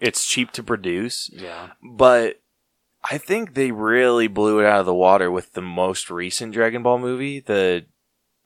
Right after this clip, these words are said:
Speaker 1: I forget what it's called, the one with Broly, or Broly, however you say that. The animation for that was killer.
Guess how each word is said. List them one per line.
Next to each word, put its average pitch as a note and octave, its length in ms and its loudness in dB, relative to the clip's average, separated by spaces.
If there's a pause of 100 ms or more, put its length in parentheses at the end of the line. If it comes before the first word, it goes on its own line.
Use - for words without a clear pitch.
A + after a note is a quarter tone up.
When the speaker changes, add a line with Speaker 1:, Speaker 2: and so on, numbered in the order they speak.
(580)
Speaker 1:
I F#2 180 -4
forget - 280 -14
what - 120 -10
it's - 100 -12
called, - 300 -10
the G2+ 80 -6
one G#2+ 180 -2
with G2+ 160 -8 (840)
Broly, F#2+ 580 2 (640)
or F#2+ 140 -2
Broly, F#2+ 600 0 (140)
however G2 260 -2
you G2+ 80 -10
say G2+ 160 -6
that. G2+ 200 0 (460)
The A#2 320 -6
animation B2 600 0
for F2+ 160 -4
that F#2 440 4
was - 200 -16 (260)
killer. - 960 2